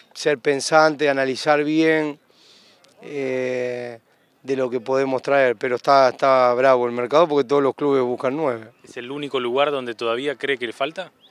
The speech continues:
Speaker 1: No, nosotros, bueno, si, no sé cómo estará el, a-, aparentemente lo de Veloc ya está, que ha arreglado, que era un jugador que nosotros queríamos también, un lateral derecho faltaría y un centro delantero.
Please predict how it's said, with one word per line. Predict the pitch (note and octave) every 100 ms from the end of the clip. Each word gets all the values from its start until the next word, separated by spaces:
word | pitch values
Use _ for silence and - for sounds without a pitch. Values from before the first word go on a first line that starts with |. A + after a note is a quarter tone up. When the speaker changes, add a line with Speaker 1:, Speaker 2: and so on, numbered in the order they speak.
| _
Speaker 1:
No, | F#3 F#3 F3+
nosotros, | E3+ G3 G3
bueno, | F#3+ F3+ E3
si, | B2+ D#3 D#3 D3+
no | D#3
sé | D3 E3+ C3 _
cómo | - D3+
estará | C#3 D3+ E3
el, | D#3+ D3+
a-, | D3 C#3+ C#3+ C#3+ D3
aparentemente | D3 D3+ D3 D3+ D#3 D3
lo | C#3+
de | C#3
Veloc | C#3 D3+ C3
ya | C#3
está, | C3 F#3 F#3
que | C#3+ C#3+
ha | C3+ C3+
arreglado, | C3 C#3 E3 F3 F3 E3+ - - - - _
que | C#3
era | C3+
un |
jugador | A#2+ C3+ C3+
que | C3+
nosotros | B2+ C#3+ C3
queríamos | C3+ D3+ E3+ D#3 C3+
también, | C3+ C#3 D#3+ E3+ D#3+ _ - _ _ _
un | C#3+
lateral | C#3 C3 C#3+ C#3+
derecho | D3 E3+ E3+ D#3
faltaría | C#3 C3 D3 E3
y | D3
un |
centro | B2 C3 C3
delantero. | B2+ C#3+ C#3+ A2+